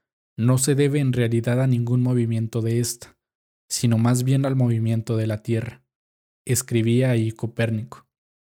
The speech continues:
Reticus quería conocer personalmente al autor de esta teoría y aprender de él. ¿Cuál no sería su sorpresa cuando descubrió que Copérnico tenía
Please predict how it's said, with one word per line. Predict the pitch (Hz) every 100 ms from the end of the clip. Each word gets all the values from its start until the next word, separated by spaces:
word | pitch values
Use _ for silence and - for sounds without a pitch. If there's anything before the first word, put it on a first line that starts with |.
| _ 117
Reticus | 123 151 180 170 202 -
quería | - 135 135 156 - _ _
conocer | - 156 165 - 147 131 -
personalmente | 151 151 - 156 147 147 143 135
al | 143
autor | 127 120 - 123 123
de | 120
esta | 117 - 123
teoría | - 120 123 123 120 _ _
y | - 117
aprender | - 113 110 110 113
de | 117 117
él. | 120 117 _ _ _ _
¿Cuál | - 135 156
no | 160
sería | 143 147 143
su | 135
sorpresa | 135 127 117 123 117 - 104 - _ _ _ _ _
cuando | 135 123 123
descubrió | 120 - 131 127 143
que | 160 160
Copérnico | 131 131 139 139 131 147 -
tenía | - 127 135 143 -